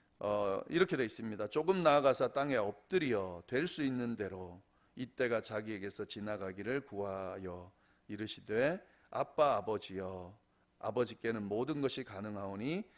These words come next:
이 잔을 내게서 옮기시옵소서. 그러나 나의 원대로 마옵시고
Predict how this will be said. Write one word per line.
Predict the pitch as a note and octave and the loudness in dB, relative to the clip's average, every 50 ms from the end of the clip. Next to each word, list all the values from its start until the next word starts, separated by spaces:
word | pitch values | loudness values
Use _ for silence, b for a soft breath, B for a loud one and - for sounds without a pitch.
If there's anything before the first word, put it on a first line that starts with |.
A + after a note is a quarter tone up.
| b b b | b b b
이 | - D3+ E3 | -6 -6 -2
잔을 | D#3 - C3+ B2 C3 C3 B2 | 2 4 4 4 4 0 0
내게서 | A2 G#2 F#2+ G#2+ A2+ - - G#2+ | 0 -2 -2 -2 -4 -4 -4 -4
옮기시옵소서. | - D3+ E3+ F#3 F#3 E3 D#3 - - - G2 - - - G2 - - - F#2+ F#2 F#2+ - b b b b b b b | -2 0 0 0 0 -2 -4 -4 -2 -4 -4 -4 -4 -8 -8 -8 -8 -12 -12 -16 -16 -20 b b b b b b b
그러나 | - A#2+ A2+ A2+ A2+ A2 | -6 -4 -2 0 0 0
나의 | A2 G#2+ A2 A2 A2 G#2+ | 0 0 2 2 2 2
원대로 | G#2 G#2 G#2+ G2+ G#2 G#2 G2+ G2+ G2+ G2+ G2 | 2 2 0 0 0 -2 -2 -2 0 0 -2
마옵시고 | G2 G2 F#2 F#2+ G2+ G2 - - A2 A2+ C#3+ D#3+ E3+ F3+ F3+ | 0 0 0 0 0 -2 -6 -10 -4 0 2 2 2 2 0